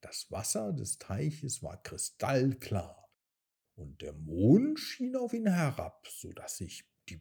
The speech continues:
Bäume und der Himmel wunderschön darin spiegelten. Vlad und das Kaninchen setzten sich an den Teich und genossen die Ruhe des Waldes.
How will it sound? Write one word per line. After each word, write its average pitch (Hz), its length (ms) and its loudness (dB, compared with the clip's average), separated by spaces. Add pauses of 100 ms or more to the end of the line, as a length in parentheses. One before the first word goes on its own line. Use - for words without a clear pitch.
(140)
Bäume 127 680 8
und 104 340 4
der 80 100 -6
Himmel 92 600 6
wunderschön 110 1000 8
darin 78 280 -6
spiegelten. 127 680 0 (1600)
Vlad 247 460 -10 (280)
und 139 280 -8
das 101 240 -10
Kaninchen 208 880 0
setzten 185 600 -4
sich 131 280 -4
an 101 160 0
den 85 260 -4
Teich 269 580 -2
und 247 440 0
genossen 123 600 0
die 90 140 -2
Ruhe 107 560 10
des 92 300 -2
Waldes. 87 640 -2